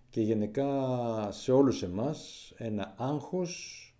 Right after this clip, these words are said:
ε, για το πώς θα εξελιχθεί όλη η κατάσταση με την πανδημία τραυματισμών, αν θέλετε. Ε, μπορεί να χαμογέλασα, αλλά αυτό δεν σημαίνει όμως ότι το απόλαυσα ή το απολαμβάνω ή θα το απολαύσω στην πορεία.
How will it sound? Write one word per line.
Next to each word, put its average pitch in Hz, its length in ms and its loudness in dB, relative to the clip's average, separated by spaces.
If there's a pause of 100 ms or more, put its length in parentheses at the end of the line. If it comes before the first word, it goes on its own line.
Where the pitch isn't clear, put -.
(840)
ε, 98 600 2
για 107 200 2
το 107 80 0
πώς 135 180 0
θα 139 100 2
εξελιχθεί 113 420 0
όλη 135 100 6
η 135 40 4
κατάσταση 131 880 -2
με 107 720 -2 (760)
την 101 340 -2 (300)
πανδημία 135 680 6
τραυματισμών, 113 800 0
αν 78 120 -8
θέλετε. - 500 -12 (800)
Ε, 107 560 2
μπορεί 101 300 2
να 131 100 4
χαμογέλασα, 123 680 4
αλλά 123 120 4
αυτό 117 200 0
δεν 120 100 2
σημαίνει 107 420 0
όμως 101 180 0
ότι 95 220 -4
το 90 180 -4
απόλαυσα 117 600 0
ή 123 60 2
το 110 120 -2
απολαμβάνω 90 720 -4
ή 120 80 -8
θα 101 120 -4
το 101 80 -2
απολαύσω 98 380 -2
στην 92 160 -8
πορεία. 101 420 -2